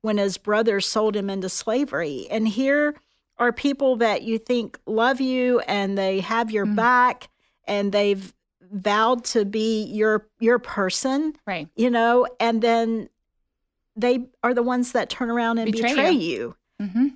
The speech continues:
Speaker 1: And what do you do with that? How do you even begin to process that?
Speaker 2: I look back to that week, um, and I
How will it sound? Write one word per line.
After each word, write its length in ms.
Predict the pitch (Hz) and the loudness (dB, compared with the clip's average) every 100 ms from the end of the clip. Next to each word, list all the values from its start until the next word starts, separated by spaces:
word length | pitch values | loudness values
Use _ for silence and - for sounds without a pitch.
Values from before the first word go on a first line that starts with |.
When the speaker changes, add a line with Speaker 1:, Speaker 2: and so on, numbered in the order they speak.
| _ 220 | _ -2
Speaker 1:
And 200 | 240 240 | 0 2
what 200 | 262 277 | 0 0
do 80 | |
you 180 | 262 240 | -2 0
do 320 | 190 - 233 302 | -2 -2 0 2
with 200 | 214 - | 0 0
that? 320 | 139 107 - | -2 -2 -4
How 260 | - 240 | -2 0
do 80 | 277 | 0
you 300 | 226 208 185 - | -2 -2 -4 -2
even 520 | 254 220 196 180 202 - | -2 -2 -2 -4 -6 -8
begin 760 | 185 - 220 269 247 196 196 - _ _ | -8 -2 0 2 0 0 -4 -8 _ _
to 100 | - | -6
process 640 | 247 269 262 - 185 - | -2 0 0 0 -2 -4
that? 400 | - 143 127 - _ | -4 -4 -4 -4 _
Speaker 2:
I 200 | 208 220 | -2 0
look 260 | 226 220 - | 0 0 0
back 340 | 180 170 190 - | 0 0 -2 -4
to 100 | 208 | -2
that 320 | 196 - 190 | -2 -2 -4
week, 420 | 196 254 - - _ _ | -6 -6 -14 -20 _ _
um, 520 | 202 190 180 180 180 - _ _ _ _ _ | -4 -2 -4 -6 -10 -12 _ _ _ _ _
and 360 | 196 196 196 - - | -2 0 0 -4 -2
I 420 | 202 202 208 202 | 0 0 0 -4